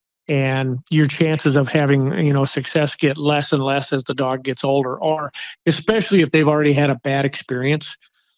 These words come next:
It doesn't necessarily have to be a gun either. It can be loud noise. It can be a nail gun. It could be anything that spooks a young puppy. So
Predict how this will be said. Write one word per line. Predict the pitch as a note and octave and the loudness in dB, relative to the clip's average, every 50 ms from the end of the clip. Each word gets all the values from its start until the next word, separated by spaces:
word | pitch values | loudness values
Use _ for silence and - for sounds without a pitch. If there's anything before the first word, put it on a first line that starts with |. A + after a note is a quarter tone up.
| _ - - - - _ _ | _ -20 -20 -20 -20 _ _
It | - D#3 C#3 | -2 0 2
doesn't | E3+ E3+ E3 C#3+ G3 | 2 2 4 4 4
necessarily | G3 F#3 - F#3+ F#3 E3+ E3+ | 2 2 2 2 2 4 4
have | E3+ F3 E3+ | 4 2 2
to | - D#3+ | 2 4
be | D3 E3 D#3+ | 4 6 6
a | D3+ | 4
gun | C#3 C3+ D#3+ F3 F3 D3+ | 4 2 2 2 2 4
either. | C3+ C#3+ D#3 D#3 C#3+ C3+ | 4 4 4 4 4 2
It | C3+ C3+ | 2 2
can | - C#3 C#3 | 0 2 2
be | C3+ C#3 C#3 C3+ | 2 2 2 2
loud | C3 C#3 D3 D#3 D#3 D3+ | 2 2 0 0 0 0
noise. | D#3 E3 D#3+ D#3 D3 C#3 | 0 0 0 0 0 -2
It | C3+ | -2
can | - C#3 C#3 | -4 -4 -2
be | C3+ C#3 C3+ | -2 -2 -2
a | C3+ | -2
nail | C3+ C#3 D3 D#3 D#3+ D#3+ D#3+ | -2 -2 -2 0 0 0 -2
gun. | D#3 C3+ D3 C3+ C3 B2+ | -2 -2 -2 -2 -2 -4
It | B2+ B2+ | -8 -8
could | - - C3+ C3 | -6 -6 -4 -2
be | C#3+ C#3+ C#3 C3+ - _ _ _ _ _ _ _ _ _ _ - | 0 0 0 -2 -4 _ _ _ _ _ _ _ _ _ _ 0
anything | D#3+ E3 G3 G#3 G3+ G3+ - F3+ E3+ E3 D#3 | 2 4 4 4 4 4 4 4 4 6 4
that | D3 C#3+ C#3+ | 4 2 0
spooks | - - - - - E3 D#3+ D#3 - - | -6 -12 -4 2 4 4 4 4 2 0
a | - D3 | 2 4
young | C#3 C#3+ C#3 C3 C3 C3 A#2+ | 4 4 4 2 0 -2 -4
puppy. | - - D3+ C#3+ C#3+ B2+ A#2 | -2 -2 -2 -2 -2 -4 -6
So | A#2 - - D3 C#3 C3 | -4 -2 0 0 0 0